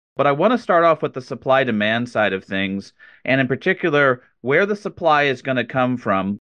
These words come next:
You know, we've seen a big increase in the uranium price in the spot market. We've seen term contracts starting to be signed at higher prices.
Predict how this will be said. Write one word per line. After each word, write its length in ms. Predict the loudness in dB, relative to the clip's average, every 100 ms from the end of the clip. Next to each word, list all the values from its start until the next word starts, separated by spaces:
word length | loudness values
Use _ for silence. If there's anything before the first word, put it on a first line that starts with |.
| _
You 140 | -4
know, 60 | 0
we've 160 | 0 0
seen 160 | -2
a 40 | -2
big 240 | 0 0
increase 540 | -2 -4 -2 0 -2 -4
in 140 | -4
the 80 | -2
uranium 420 | 0 0 0 -4
price 480 | -2 0 2 -2 -8
in 160 | -8
the 80 | -8
spot 360 | -6 0 0 0
market. 400 | -2 -2 -4 -4
We've 200 | -6 -6
seen 260 | -6 -6 -4
term 300 | 0 0 0
contracts 600 | -2 -2 0 0 0 -2
starting 300 | -2 0 -2
to 80 | -4
be 160 | -4
signed 440 | -4 -2 0 0 -2
at 120 | -4
higher 320 | 0 0 0
prices. 640 | 0 0 0 -2 -4 -4